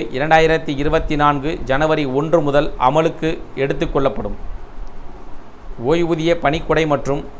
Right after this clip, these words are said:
இறப்பு பணிக்கொடை ஆகியவற்றை பணியாளர் கடைசியாக பெற்ற அடிப்படை ஊதியம் மற்றும் அவர் ஆற்றிய சேவையின் கால அளவை பொறுத்தது என்பதும் குறிப்பிடத்தக்கது.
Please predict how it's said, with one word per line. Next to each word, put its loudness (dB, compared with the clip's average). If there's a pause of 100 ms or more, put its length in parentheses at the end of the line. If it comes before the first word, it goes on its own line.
(120)
இறப்பு 2
பணிக்கொடை 0 (200)
ஆகியவற்றை 2 (560)
பணியாளர் 6
கடைசியாக 4
பெற்ற 2 (260)
அடிப்படை 2 (280)
ஊதியம் 0
மற்றும் -2 (240)
அவர் 4 (120)
ஆற்றிய 2 (500)
சேவையின் 4
கால 8 (100)
அளவை 6
பொறுத்தது 0 (100)
என்பதும் 0
குறிப்பிடத்தக்கது. -2